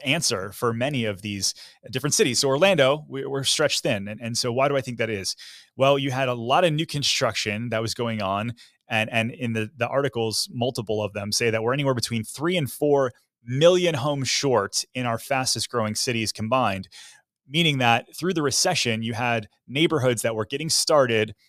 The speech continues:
that the developer lost funding for, they fell into bankruptcy, those houses never got built. You had banks that were just not willing to work with developers to then invest the money,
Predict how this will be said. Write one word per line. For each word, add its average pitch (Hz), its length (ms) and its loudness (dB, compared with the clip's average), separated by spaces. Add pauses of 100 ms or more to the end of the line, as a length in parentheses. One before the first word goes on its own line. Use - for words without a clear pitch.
(280)
that 113 320 0
the 110 80 -2
developer 127 460 2
lost 127 260 2
funding 120 260 -2
for, 120 380 0
they 110 100 -2
fell 120 160 -2
into 113 120 -2
bankruptcy, 110 480 -4
those 110 180 0
houses 107 320 -2
never 104 200 0
got 104 180 -2
built. 95 260 -4
You 117 80 -2
had 123 260 2 (300)
banks 170 300 6
that 135 120 4
were 123 120 0
just 123 160 0
not 131 200 2
willing 131 200 0
to 120 80 0
work 131 240 0
with 123 100 -2
developers 107 640 0
to - 80 -6
then 110 180 -2
invest 107 400 -2
the 123 60 2
money, 98 400 2